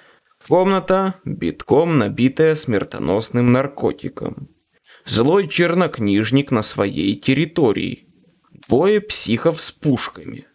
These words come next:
Продолжавшая бесконтрольно бушевать в комнате магическая буря.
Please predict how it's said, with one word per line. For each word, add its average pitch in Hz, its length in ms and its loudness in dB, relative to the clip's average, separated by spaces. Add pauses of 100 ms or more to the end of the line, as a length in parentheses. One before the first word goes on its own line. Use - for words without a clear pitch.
(840)
Продолжавшая 156 1000 2
бесконтрольно 131 960 2
бушевать 123 600 0
в - 80 -20
комнате 156 760 2
магическая 117 1040 0
буря. 104 560 0